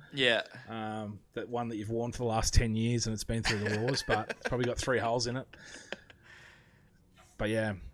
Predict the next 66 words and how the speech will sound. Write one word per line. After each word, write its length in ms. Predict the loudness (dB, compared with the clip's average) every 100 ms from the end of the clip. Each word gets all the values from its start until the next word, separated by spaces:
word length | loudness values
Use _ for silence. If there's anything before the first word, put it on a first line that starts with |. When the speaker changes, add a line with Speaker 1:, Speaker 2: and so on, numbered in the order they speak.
| 4
Speaker 2:
mate, 120 | 8
what 100 | 12
do 40 | 12
we 140 | 12
want 120 | 12
to 40 | 12
go 220 | 12 12
and 80 | 12
do 80 | 12
next? 220 | 12 10
We 60 |
talked 240 | 10 12 12
a 60 |
lot 200 | 10 10
of 80 | 8
footy, 420 | 8 8 8 6 0 -10 -6
and 80 |
we 60 | 4
said 160 | 6 8
we 60 |
Speaker 1:
Yeah. 60 | 6
Speaker 2:
weren't 120 | 6
gonna 140 | 2 2
do, 320 | 4 2 0 -10 -20 _
be 120 | 2 2
a 40 |
footy 220 | 4 2
show, 320 | 4 2 2 0
Speaker 1:
<laughs> 60 |
Speaker 2:
but 280 | 0 0 -2 -10 -10 0
we 100 | 10
do 60 | 12
have 120 | 12
a 20 | 12
little 100 | 12
bit 120 | 12
more. 320 | 8 8 8
Um, 400 | 8 8 8 6 4
pre-season. 680 | 6 8 8 8 6 0 -8 -20 _
Well, 160 | -4 -2
I'll 80 | 0
throw 180 | 4
to 40 | 8
Speaker 1:
Yeah, 200 | 10 10
Speaker 2:
you 60 | 8
for 120 | 2
Speaker 1:
I, 40 |
Speaker 2:
this 140 | 0 0
one. 180 | -2 -4
Speaker 1:
I, 400 | -6 _ _ 6
I 40 |
just 100 | 6
wanted 180 | 6 2
to 60 | 6
touch 200 | 6 6
on 80 | 0
this. 160 | 4
I, 180 | 6 8 6
I 60 | 4
saw 200 | 6 6
the 60 |
Cows 600 | 6 8 12 12 10 4 -8 -20 -20 -20 -20
running 380 | 4 8 8 8
up 340 | 6 6 0
Castle 460 | 4 8 8 6 0
Hill, 380 | 4 6 6